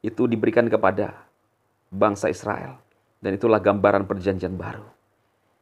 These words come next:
Ketika ada orang yang melakukan dosa, ada darah yang harus ditumpahkan. Darah binatang yang harus dikorbankan sebagai penghapus dosa. Ini adalah gambaran perjanjian baru. Dan kita manusia ditebus untuk seluruh umat manusia.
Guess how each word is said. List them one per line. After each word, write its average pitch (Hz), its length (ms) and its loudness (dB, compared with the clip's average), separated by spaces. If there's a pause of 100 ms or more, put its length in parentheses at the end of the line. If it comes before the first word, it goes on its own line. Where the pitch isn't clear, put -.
(260)
Ketika 107 400 0
ada 113 160 4
orang 113 200 4
yang 113 80 -2
melakukan 110 320 0
dosa, 113 520 -2 (280)
ada 104 300 0 (220)
darah 107 340 4
yang 101 140 -2
harus 104 240 -12
ditumpahkan. - 840 -8 (200)
Darah 127 340 10
binatang 117 480 2
yang 107 100 -4
harus 117 280 0
dikorbankan 131 760 4 (440)
sebagai 110 400 2
penghapus 104 600 -6
dosa. 101 440 -8 (480)
Ini 117 160 2
adalah 107 160 4
gambaran 101 400 2
perjanjian 98 560 -2
baru. 95 280 -8 (520)
Dan 98 240 2
kita 117 200 0
manusia 113 480 0
ditebus 104 880 0 (1120)
untuk 104 180 -4
seluruh 123 320 6
umat 113 160 2
manusia. - 540 -10